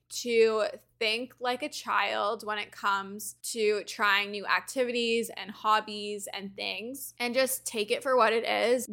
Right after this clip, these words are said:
Give it time. It takes time to get good at something. It takes time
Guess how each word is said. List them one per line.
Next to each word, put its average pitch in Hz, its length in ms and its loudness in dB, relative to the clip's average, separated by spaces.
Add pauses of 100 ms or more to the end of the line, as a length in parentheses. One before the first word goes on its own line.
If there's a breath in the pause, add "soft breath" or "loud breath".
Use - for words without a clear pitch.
Give 220 180 0
it 262 160 6
time. 220 480 2
It 220 160 0
takes 240 380 -4
time 214 440 0
to 220 100 2
get - 340 4
good 202 140 2
at 208 200 2
something. 202 680 -4
It 220 160 -2
takes 226 340 -2
time 220 640 4